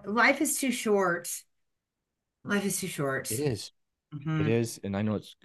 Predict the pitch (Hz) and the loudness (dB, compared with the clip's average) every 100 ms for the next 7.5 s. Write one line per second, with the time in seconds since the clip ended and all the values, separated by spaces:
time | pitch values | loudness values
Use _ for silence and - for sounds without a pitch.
0 | - 87 95 87 - 95 101 98 85 - | -14 -4 -4 -4 -6 -4 0 0 -2 -10
1 | - 90 - 95 90 87 90 80 _ - | -8 -8 -4 -4 -4 -4 -4 -6 _ -8
2 | 85 85 _ - - _ - 151 208 226 | -6 -6 _ -20 -20 _ -18 -2 4 6
3 | 247 240 220 220 - - - 285 202 254 | 6 2 0 -4 -6 -6 0 0 4 6
4 | 381 403 359 320 247 302 294 226 190 208 | 8 10 10 10 6 8 10 10 8 4
5 | 208 214 208 214 220 214 208 208 190 196 | 2 2 0 8 10 10 10 10 8 4
6 | 208 196 196 196 185 190 180 151 135 143 | 6 4 4 6 6 6 6 6 4 2
7 | 160 170 233 170 | 4 8 8 6